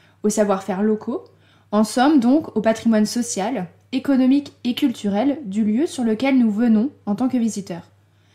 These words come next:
Les personnes qui visitent un territoire, un savoir-faire, un métier d'art s'y intéressent de façon prononcée et veulent repartir avec des connaissances qui ne peuvent s'acquérir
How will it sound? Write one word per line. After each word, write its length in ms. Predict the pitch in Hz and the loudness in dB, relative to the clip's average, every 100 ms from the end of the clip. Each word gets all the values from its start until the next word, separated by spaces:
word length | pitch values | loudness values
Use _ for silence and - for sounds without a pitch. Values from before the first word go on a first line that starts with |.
| _ _ | _ _
Les 100 | 220 | -2
personnes 360 | 220 269 311 311 | 2 2 4 2
qui 120 | 254 | 2
visitent 300 | 220 233 269 | 0 0 0
un 80 | 214 | -2
territoire, 680 | 208 202 202 262 392 415 _ - | -2 -6 -8 -8 -8 -10 _ -8
un 100 | 202 | -6
savoir-faire, 680 | 240 226 214 220 214 294 - | -2 0 0 -2 -4 -4 -6
un 100 | 196 | -2
métier 340 | 214 302 - 254 | 2 2 0 0
d'art 240 | 220 302 | 2 0
s'y 160 | - 226 | -2 -4
intéressent 420 | 208 190 247 233 | -2 -2 -2 -2
de 80 | 214 | -2
façon 320 | 196 196 202 | -4 -4 -6
prononcée 580 | - 233 220 202 - 359 - _ - _ | -4 0 0 0 -4 -8 -10 _ -20 _
et 80 | 214 | -2
veulent 180 | 226 247 | 0 0
repartir 380 | 254 247 247 320 | 0 -2 -2 -2
avec 160 | 262 | 0
des 100 | 202 | 0
connaissances 640 | 208 247 240 214 208 294 - | -2 0 0 0 -4 -6 -4
qui 140 | 214 | -2
ne 120 | 208 | 0
peuvent 300 | 196 269 302 | 0 -2 -4
s'acquérir 540 | - 247 220 214 214 | -2 -4 -4 -6 -6